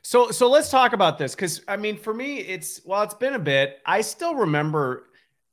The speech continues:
right out of school is a weird, it's a weird time. And again, it, like you said, the false dichotomy when you're in school is also really awkward 'cause you're like, "Well,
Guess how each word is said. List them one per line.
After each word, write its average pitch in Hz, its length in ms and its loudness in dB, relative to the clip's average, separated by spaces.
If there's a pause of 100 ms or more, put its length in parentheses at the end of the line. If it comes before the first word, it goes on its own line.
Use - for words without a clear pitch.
right 240 240 -6
out 392 160 0
of 277 80 -2
school 247 420 0
is 185 60 -4
a 151 80 2
weird, 160 560 -2 (220)
it's 156 240 -8
a 160 60 -2
weird 196 420 -4
time. 139 580 -2
And 143 140 -4
again, 175 300 0
it, 160 180 -4
like 196 200 2
you 233 60 -8
said, 190 240 0
the 147 80 -2
false 202 320 -2
dichotomy 185 520 -2
when 147 200 0
you're 139 140 -4
in 185 240 -4
school 131 340 -2
is 113 80 -4
also 127 300 2
really 131 300 2
awkward 120 420 -4
'cause 131 140 -8
you're 135 100 -2
like, 127 180 0
"Well, 180 440 0